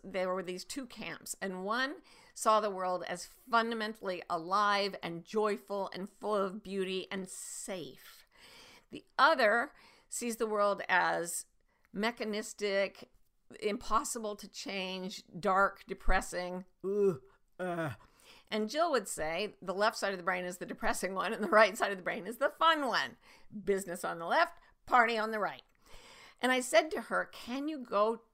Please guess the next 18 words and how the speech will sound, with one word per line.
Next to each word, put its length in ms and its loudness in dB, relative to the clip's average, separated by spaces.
slowly 840 -2
from 240 -6
left 340 -2
brain 380 -8
to 100 -14
right 320 -8
brain?" 300 -14
And 180 -2
she 180 -8
said, 280 -4
this 160 -10
was 100 -16
just 220 -12
this 160 -14
morning, 220 -8
she 140 -14
said, 240 -8
"Nope, 220 8